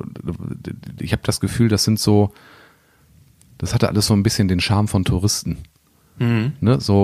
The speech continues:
Speaker 1: und das kritisiere ich tatsächlich eigentlich auch am meisten an diesen Montagsspaziergängen, weil ich der Meinung bin,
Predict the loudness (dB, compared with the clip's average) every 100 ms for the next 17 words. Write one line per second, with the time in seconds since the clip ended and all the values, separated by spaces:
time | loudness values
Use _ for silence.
0 | 2 -2 -2 0 -2 -4 -6 -2 0 2
1 | 2 0 0 0 0 0 0 0 2 2
2 | 2 0 2 2 4 2 2 0 2 2
3 | 0 0 2 2 0 -2 -2 -4 -2 -2
4 | 0 2 2 0 -2 -2 0 0 2 4
5 | 2 4 2